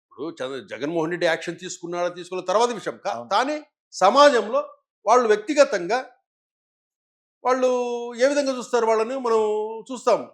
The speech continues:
Speaker 2: అంతే కదా సార్,
Speaker 1: ఊరికే
Speaker 2: అంతే.
Speaker 1: రాజకీయాల్లో ఏదో లీడర్లుగా చలామణి అవుతారు కానీ, ఏమి, ఓ, ప్రజల మనసుల్లో మాత్రం వాళ్ళు
Speaker 2: "ఈ, ఇలాంటి లీడరా మాకు ఉంది"
Speaker 1: ఇలాంటి
Speaker 2: అని.
Speaker 1: లీడర్,
Speaker 2: అవును.
Speaker 1: లీడరా అనుకుంటారు.
Speaker 2: అవును, అనుకుంటారు.
Speaker 1: వాళ్ళు మాట్లాడే మాటలకు విలువ ఉండదు,
Speaker 2: ఉమ్.
Speaker 1: దాన్ని సీరియస్గా ప్రజలు తీసుకోరు.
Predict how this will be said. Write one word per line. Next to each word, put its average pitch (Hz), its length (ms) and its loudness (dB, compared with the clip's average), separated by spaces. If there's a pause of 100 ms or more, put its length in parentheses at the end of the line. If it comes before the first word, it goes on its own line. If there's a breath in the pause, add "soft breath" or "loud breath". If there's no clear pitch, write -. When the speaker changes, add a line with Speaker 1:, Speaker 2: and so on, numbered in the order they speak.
Speaker 2:
అంతే 196 220 0
కదా 180 120 0
సార్, 131 200 -2
Speaker 1:
ఊరికే 226 180 0
Speaker 2:
అంతే. 226 120 6
Speaker 1:
రాజకీయాల్లో 254 680 6
ఏదో 247 120 4
లీడర్లుగా 233 380 0
చలామణి 220 440 -2
అవుతారు 190 300 -2
కానీ, 131 280 -10 (880)
ఏమి, 175 280 -4 (440)
ఓ, 226 80 0 (340)
ప్రజల 240 360 6
మనసుల్లో 247 440 2
మాత్రం 202 380 0 (800)
వాళ్ళు 226 320 8
Speaker 2:
"ఈ, 220 120 4
ఇలాంటి 208 300 6
లీడరా 196 320 4
మాకు 175 240 2
ఉంది" 240 120 -6
Speaker 1:
ఇలాంటి 254 300 6
Speaker 2:
అని. 247 40 0
Speaker 1:
లీడర్, 240 220 2
Speaker 2:
అవును. 220 120 -6
Speaker 1:
లీడరా 220 300 4
అనుకుంటారు. 185 460 2
Speaker 2:
అవును, 175 220 2
అనుకుంటారు. 165 460 -2
Speaker 1:
వాళ్ళు 220 360 8
మాట్లాడే 226 480 4 (100)
మాటలకు 220 440 -2
విలువ 196 220 -6
ఉండదు, 170 400 -4
Speaker 2:
ఉమ్. 160 120 -14 (380)
Speaker 1:
దాన్ని 214 260 6
సీరియస్గా 226 500 0
ప్రజలు 190 340 -2
తీసుకోరు. 151 540 -8